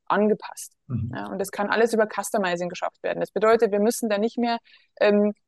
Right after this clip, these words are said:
Speaker 1: kundenspezifisch irgendwie was zusammenprogrammieren, sondern es ist wirklich so, dass das eine, ähm, Plattform ist und die holt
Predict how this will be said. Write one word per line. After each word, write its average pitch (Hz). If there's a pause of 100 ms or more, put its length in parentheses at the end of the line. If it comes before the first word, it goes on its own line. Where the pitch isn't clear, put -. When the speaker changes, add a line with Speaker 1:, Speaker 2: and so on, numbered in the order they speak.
(200)
Speaker 1:
kundenspezifisch 233
irgendwie 220
was 202
zusammenprogrammieren, 254
sondern 226
es 208
ist 202
wirklich 226
so, 220
dass 208
das 190
eine, 240 (600)
ähm, 202
Plattform 220
ist 240
und 202
die 208 (100)
holt 220